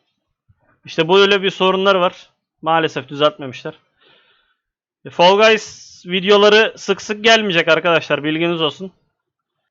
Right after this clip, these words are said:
Beğeni ve yorumlara ben bakacağım arkadaşlar Fall Guys'ta. Eğer beğeni ve yorum Fall Guys'ta çok olmazsa videosunu çok sık çekmeyeceğim, bilginiz olsun.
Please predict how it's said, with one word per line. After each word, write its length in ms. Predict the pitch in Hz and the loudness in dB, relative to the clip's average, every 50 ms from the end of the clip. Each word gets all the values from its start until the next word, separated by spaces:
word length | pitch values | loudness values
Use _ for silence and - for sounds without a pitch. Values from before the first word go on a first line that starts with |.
| _ _ _ _ _ _ _ _ - | _ _ _ _ _ _ _ _ -20
Beğeni 540 | 170 139 143 180 190 196 208 220 233 233 | -8 -2 2 2 4 4 4 2 2 4
ve 260 | 226 233 233 233 202 180 | 4 4 4 4 2 -2
yorumlara 600 | 180 180 180 196 202 208 208 214 214 214 226 220 | -2 2 2 4 4 4 4 4 4 4 4 6
ben 280 | 208 214 208 196 180 170 | 4 4 2 2 0 0
bakacağım 380 | 170 170 165 156 147 170 170 170 | 0 0 0 -2 -2 0 0 2
arkadaşlar 500 | 165 160 - 185 180 160 - 170 156 139 | 0 0 0 0 0 0 0 0 -2 0
Fall 260 | - 160 156 156 151 | 0 0 0 2 2
Guys'ta. 300 | 156 147 131 127 127 147 | 0 -2 -2 -4 -2 2
Eğer 300 | 151 170 180 175 160 156 | 4 4 4 4 2 0
beğeni 300 | 175 175 180 185 196 196 | 0 0 0 0 0 2
ve 80 | 196 | 2
yorum 420 | 196 190 185 185 190 190 190 185 - | 2 2 2 2 0 0 -2 -4 -6
Fall 260 | - 190 185 185 185 | -2 0 2 2 2
Guys'ta 300 | 196 196 185 - - 185 | 2 0 0 0 -4 -6
çok 220 | - 190 185 - | -6 -6 -4 0
olmazsa 500 | 190 190 196 202 202 190 - - 214 202 | 0 0 0 0 -2 -2 -2 -4 -4 -4
videosunu 400 | 190 190 180 196 185 - 202 196 | -4 -4 -2 -2 -2 -2 -4 -6
çok 220 | 180 196 185 175 - | -4 -4 -6 -6 -8
sık 200 | - 196 - - | -10 -14 -10 -6
çekmeyeceğim, 520 | - 190 185 - - 147 135 139 135 135 | -4 -4 -4 -6 -8 -8 -6 -6 -4 -4
bilginiz 380 | 147 147 151 156 160 170 160 156 | -6 -6 -4 -4 -4 -4 -4 -2
olsun. 340 | 147 135 123 131 190 202 | -4 -4 -6 -8 -12 -14